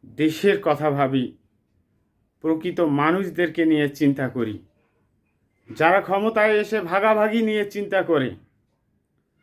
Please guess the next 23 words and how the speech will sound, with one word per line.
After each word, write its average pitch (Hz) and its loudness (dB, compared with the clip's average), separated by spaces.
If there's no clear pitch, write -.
যারা 160 0
জনগণের 240 2
কথা 233 0
নিয়ে 220 -2
ভাবে 180 -2
না, 107 -8
যারা 180 2
জনপ্রতিনিধি 240 2
সেজে 226 0
এসে 180 -2
কে 226 4
কতটুক 214 -2
ভাগ 175 2
পাবে, 180 -2
কার 185 2
কতটুক 214 -2
প্রাপ্য 196 -2
থাকবে, 180 2
এটা 247 4
নিয়ে 254 2
যারা 214 0
কামড়াকামড়ি 202 -4
করে, 147 -2